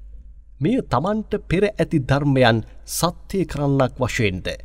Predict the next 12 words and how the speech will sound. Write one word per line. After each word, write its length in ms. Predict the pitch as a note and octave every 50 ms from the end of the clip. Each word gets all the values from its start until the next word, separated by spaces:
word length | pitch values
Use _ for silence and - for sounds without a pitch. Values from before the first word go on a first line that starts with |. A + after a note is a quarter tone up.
| - - - - - - - - -
ඍජු 260 | C3+ C#3 A2+ C3 A#2
මාර්ගය 520 | D#2+ D#2 F2 G2 B3+ C#3 C#3 B2 A#2+ B2+ A#2+ G#2 F#2+ G2
දැනුම් 280 | F#2 - D3+ F#3+ G3 F#3 E3+
දෙන්නක් 360 | D3+ D3+ D3+ D3 C#3 C3 - -
වශයෙන්ද, 480 | B2+ B2 - - B2 G2+ F#2+ F#2+ E2+ - F2 - - - - - - - - - - - - - - - - -
විශ්වාසවන්තයින්ට 1160 | - A#2+ C#3 - - C4+ G#3+ G3+ - - F#3 F3 E3+ E3 D#3+ C#3+ D3 C#3+ C#3+ C#3 C3 C3 C#3+ C3+ C3+ - -
සුභාරංචියක් 840 | - - C#3+ C3+ C3+ G3 A3 F#3+ E3+ D#3 D3 - - D3+ B2+ A#2+ -
වශයෙන්ද 480 | G#2 G2 G#2+ - - C3 B2 B2 A2+ B2
ඇත්තේය. 520 | - - C3+ C3 - - - A#2+ G#2+ G2 F2 D#2+ - - - - - - - - - - - - - - - - - - - -
ඔබගෙන් 420 | C#3+ B2+ C3 - - G#2 E2+ E2+ E2+ - - - - - - -
කවුරුන් 440 | - - E3 F3+ G3+ F#3+ F#3+ F3 E3 C#3
හෝ 220 | - C#3 C3 B2+